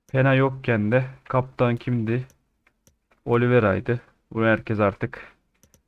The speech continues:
bayağı bir, bunu i-, bölümümüzü izleyenler aşinadır. E, Zaniolo'yu biraz daha dinlendirelim. Philippe Coutinho'nun oynamaya ihtiyacı var. Avrupa maçında faydası olabilir.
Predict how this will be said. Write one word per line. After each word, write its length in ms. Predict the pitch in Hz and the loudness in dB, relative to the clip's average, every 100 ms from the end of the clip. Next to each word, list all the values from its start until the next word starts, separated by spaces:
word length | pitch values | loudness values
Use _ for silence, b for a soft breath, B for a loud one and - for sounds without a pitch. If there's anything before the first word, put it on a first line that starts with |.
| _ | _
bayağı 280 | 117 113 110 | 4 4 4
bir, 140 | 110 110 _ _ | 2 -4 _ _
bunu 180 | 113 110 | -6 -2
i-, 180 | 110 - - | -2 -4 -4
bölümümüzü 480 | 110 110 107 104 110 | -2 0 0 -2 -4
izleyenler 600 | 120 104 101 110 113 - | -2 -2 0 -2 -4 -6
aşinadır. 720 | 113 107 - 104 98 95 123 - _ _ _ _ _ _ _ _ _ _ - | -2 0 -2 -4 -4 -4 -8 -12 _ _ _ _ _ _ _ _ _ _ -8
E, 300 | 117 113 110 | -2 2 2
Zaniolo'yu 640 | 117 127 131 135 135 135 | 2 4 4 4 4 4
biraz 280 | 123 127 120 | 4 4 4
daha 160 | 127 123 | 4 2
dinlendirelim. 680 | 113 107 101 98 95 123 - _ _ _ | 0 0 0 0 -2 -4 -10 _ _ _
Philippe 280 | - 113 - | -8 -8 -8
Coutinho'nun 440 | 123 - 117 117 117 | -8 -4 -2 -2 -2
oynamaya 400 | 113 113 117 113 | -2 -2 -2 -4
ihtiyacı 460 | 110 120 117 110 | -4 -2 -2 -2
var. 140 | 104 107 | -4 -2
Avrupa 420 | 113 113 110 - | 0 0 -2 -6
maçında 440 | 107 113 107 110 - _ _ _ _ _ _ | -6 -4 -4 -4 -6 _ _ _ _ _ _
faydası 440 | 117 113 113 107 113 | -2 0 0 -2 -2
olabilir. 540 | 107 101 98 117 - | 0 0 -2 -8 -10